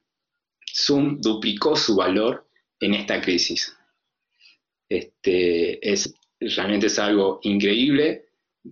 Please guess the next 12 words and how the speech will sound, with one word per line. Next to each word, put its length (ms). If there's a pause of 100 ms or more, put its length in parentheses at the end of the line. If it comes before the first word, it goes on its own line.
(100)
Sí, 440
lo, 360
los 240
invito 400
a 100
que 140
lean 320
un 100
poco 220
la 160
historia 580
de, 640